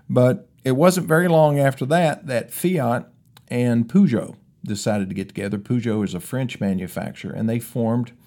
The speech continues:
a new company called Stellantis.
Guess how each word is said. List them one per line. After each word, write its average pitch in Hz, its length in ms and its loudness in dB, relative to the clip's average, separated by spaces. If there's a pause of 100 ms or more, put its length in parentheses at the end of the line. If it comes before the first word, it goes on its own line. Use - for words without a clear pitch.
(280)
a 110 100 -2
new 104 180 4
company 101 520 0
called 98 500 -2 (260)
Stellantis. 107 1120 -2